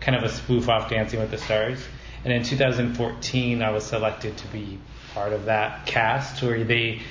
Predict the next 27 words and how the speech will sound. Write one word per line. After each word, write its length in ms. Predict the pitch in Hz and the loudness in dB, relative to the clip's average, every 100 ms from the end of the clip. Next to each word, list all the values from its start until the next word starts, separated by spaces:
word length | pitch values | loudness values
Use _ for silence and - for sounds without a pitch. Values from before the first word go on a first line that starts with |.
| - - - | -12 -8 0
um, 320 | 117 113 110 | 2 4 2
pair 240 | - 143 | 4 4
you 320 | 139 131 127 117 | 6 4 4 4
with 380 | 117 - - | 2 0 -2
a 640 | 120 110 107 107 107 107 107 - - - | 0 2 2 2 0 -4 -8 -16 -18 -16
pro 460 | - 135 127 127 147 | -2 2 4 4 4
dancer 640 | 143 139 143 143 165 175 170 - - - | 4 4 2 0 2 0 -4 -12 -14 -2
and 120 | 131 | 2
you 120 | 123 120 | 4 6
raise 260 | 127 120 | 6 4
money 220 | 123 123 | 4 4
for 220 | 117 127 123 | 4 4 4
an 100 | 117 | 4
organization, 960 | 113 113 110 107 104 - 110 107 107 | 4 4 4 2 0 0 2 2 2
and 240 | 123 110 110 | 0 0 4
then 360 | 110 107 104 107 | 2 2 -2 0
you, 280 | 107 107 - | 0 0 0
at 200 | 113 - | -2 -2
the 220 | 113 113 | -6 -2
end, 480 | 120 117 110 110 - - - - - | 0 2 0 -2 -4 -10 -16 -18 -2
perform 840 | 131 - - 120 113 113 110 - | -2 0 2 2 4 2 0 -2
in 120 | 117 | -4
front 160 | 117 110 | 0 0
of 80 | 110 | 2
an 100 | 107 | 2
audience, 720 | 107 107 104 104 107 - - | 2 2 0 -2 -4 -10 -8
and, 260 | 101 101 | -6 -8